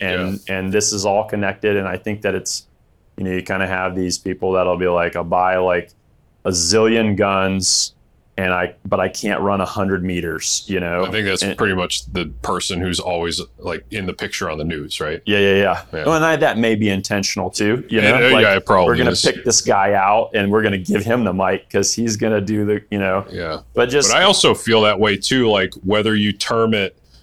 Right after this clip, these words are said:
Speaker 2: your body is a gift from God or your body is a miracle of nature, uh, don't waste it.
Speaker 1: Yeah.
Speaker 2: <laughs> You have to treat it, you know, like, it is a gift.
Speaker 1: Yeah, and that's, I think that's the, you know, where I'd say as,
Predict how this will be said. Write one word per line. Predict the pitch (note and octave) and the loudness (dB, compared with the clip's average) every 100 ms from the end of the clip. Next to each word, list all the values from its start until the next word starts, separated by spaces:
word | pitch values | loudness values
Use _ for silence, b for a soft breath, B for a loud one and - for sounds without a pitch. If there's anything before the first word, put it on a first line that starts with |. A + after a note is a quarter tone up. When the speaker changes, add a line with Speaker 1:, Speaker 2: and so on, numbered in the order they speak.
| - | -12
Speaker 2:
your | - G2 | -4 -4
body | E2+ E2 G2 G2+ G2+ G2+ F#2+ F#2 F#2+ | -4 -6 -2 0 0 0 -2 -2 -2
is | G#2 F#2+ F2 | 0 0 -2
a | F2+ | -4
gift | E2 G2 G2 - | -4 -6 -6 -6
from | G2 F2+ | -4 -2
God | F2 G2+ G2 F#2+ F2+ | 0 2 2 0 -2
or | G2 F#2 | -2 -2
your | F2+ | -2
body | E2+ G2 F#2+ F#2+ F#2 | -2 -2 -2 -2 -2
is | F#2 F#2+ | -2 -2
a | |
miracle | F2 G2 G#2 G2+ G#2+ A2 F#2+ | 0 2 2 0 -2 -2 -2
of | F2+ | -2
nature, | F2 G2 G#2 - F2 E2 E2 | -4 -4 -4 -4 -2 -2 -4
uh, | D2+ - - - - - - G2+ | -6 -8 -20 -20 -20 -18 -18 -10
don't | G2 A2 A2+ - | -2 0 0 -2
waste | D2+ G#2+ - - | -6 -4 -4 -4
it. | F2+ - - b b - | -4 -6 -16 b b -8
Speaker 1:
Yeah. | F#3 - - | -4 -4 -8
Speaker 2:
<laughs> | _ _ - | _ _ -10
You | B2 - - | -8 -6 -6
have | A#2+ - | -6 -4
to | B2+ | -6
treat | - - A#2 A#2 | -4 -2 0 0
it, | A2 - | -2 0
you | B2 | 0
know, | F#2 F2+ F#2 - - | 2 2 -2 -6 -8
like, | A#2 G#2+ G2+ - | -4 -4 -6 -6
it | G2+ | -2
is | B2 D3 | 0 0
a | G2+ | -2
gift. | E2 F2+ E2+ D2+ - - B B B - | -4 -4 -4 -6 -10 -12 B B B -2
Speaker 1:
Yeah, | A#2+ C3+ G#2+ | 2 4 2
and | A2 | 0
that's, | A#2 - | 0 -2
I | - G2 | 0 0
think | G#2 G#2+ G2+ | 0 -2 0
that's | G2 F#2+ - - _ - | 0 0 -2 -4 _ -4
the, | G2 F#2+ G2+ | -2 0 -2
you | F#2 | -2
know, | F2+ | 0
where | F2+ F#2 | 2 2
I'd | F2 | 0
say | - G2 F2+ | 0 2 2
as, | F2 - | 2 -2